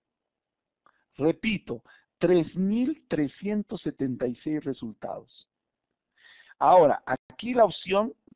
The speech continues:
de ProQuest es que te, te permite buscarlo por texto completo, por libro, por tesis doctoral, por monografía, por todo,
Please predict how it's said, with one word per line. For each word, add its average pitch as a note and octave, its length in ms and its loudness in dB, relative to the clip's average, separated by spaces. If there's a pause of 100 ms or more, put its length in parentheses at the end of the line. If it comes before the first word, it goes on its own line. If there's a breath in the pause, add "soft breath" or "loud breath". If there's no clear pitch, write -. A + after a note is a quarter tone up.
(100)
de A#2+ 420 -4
ProQuest F3 480 -2
es F3+ 120 -12
que D#3+ 100 -8
te, - 220 -8 (320)
te C3+ 100 -6
permite F3 400 -2
buscarlo F3 680 0 (1000)
por C3+ 240 2
texto - 500 -2
completo, G#3 1160 2
por C3+ 260 -2
libro, G3 800 -2
por B2+ 240 0
tesis D3 420 -6
doctoral, D3+ 960 4
por C3 220 2
monografía, A#2 960 -2
por D#3 300 2
todo, F3 380 4